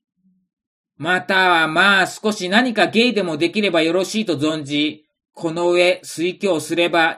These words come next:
実にオクラの鶏とやらにてござ候ってね。ひどい言いようですね。卵も産めない鶏のようなものってことでしょ？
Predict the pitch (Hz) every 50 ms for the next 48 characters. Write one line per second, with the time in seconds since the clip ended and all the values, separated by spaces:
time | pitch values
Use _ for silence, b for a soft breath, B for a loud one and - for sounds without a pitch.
0 | 135 131 - 147 143 135 - 196 185 175 165 165 - - - 165 165 165 - 208
1 | 220 226 220 220 214 220 185 156 156 165 180 196 208 214 214 214 226 220 214 220
2 | 214 - - _ _ _ _ _ - 214 214 208 - - 185 190 196 196 190 175
3 | 156 151 165 180 - - 190 165 135 117 120 110 127 135 147 139 156 - 127 -
4 | 131 120 117 117 117 120 120 117 - _ - - 139 143 151 156 151 - _ _
5 | _ _ _ _ - 113 117 113 127 147 180 190 190 180 147 135 135 139 135 131
6 | 131 135 131 127 131 120 117 120 120 117 110 101 - _ _ _ _ _ _ _
7 | _ _ _ - - 147 147 175 190 208 208 214 190 170 147 139 131 131 135 147
8 | 143 147 151 147 151 156 160 117 117 120 127 135 147 143 170 170 165 170 165 165
9 | 165 170 175 180 170 156 120 123 120 113 120 123 135 143 - - _ - 107 -
10 | 113 107 113 104 95 87 - 117 - - 220 135 - - -